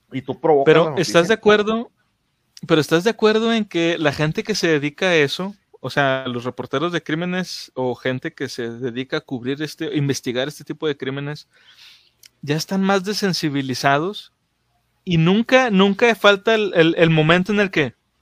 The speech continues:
Speaker 2: a ver, si yo sé que a este güey lo atraparon porque la cagó acá, y que este vato lo atraparon porque la cagó acá, y que este güey lo agarraron por esto, y si yo lo hago,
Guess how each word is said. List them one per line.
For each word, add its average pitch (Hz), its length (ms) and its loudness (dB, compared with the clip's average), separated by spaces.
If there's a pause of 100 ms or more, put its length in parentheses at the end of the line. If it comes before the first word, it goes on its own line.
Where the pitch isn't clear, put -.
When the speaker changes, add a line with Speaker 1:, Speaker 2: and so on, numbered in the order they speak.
(460)
Speaker 2:
a 131 100 2
ver, 135 240 4 (260)
si 165 260 0
yo 262 180 2
sé 143 360 2 (360)
que 160 140 4
a 160 140 8
este - 240 0
güey 220 180 4
lo 226 60 4
atraparon 196 480 2
porque 165 240 -6
la 135 120 -2
cagó 131 240 -2
acá, 120 360 -4 (140)
y 123 100 -10
que 165 140 -2
este 175 200 -2
vato 214 220 2
lo 202 80 0
atraparon 175 360 -2
porque 175 220 -8
la 139 120 -4
cagó 143 240 -4
acá, - 380 -8
y 123 100 -10
que 170 120 -6
este 185 220 -2
güey 208 360 2
lo 165 120 2
agarraron 151 420 2
por 160 160 2
esto, 156 360 0 (580)
y 135 140 -6
si 143 200 -2
yo 185 140 0
lo 233 180 4
hago, 220 460 2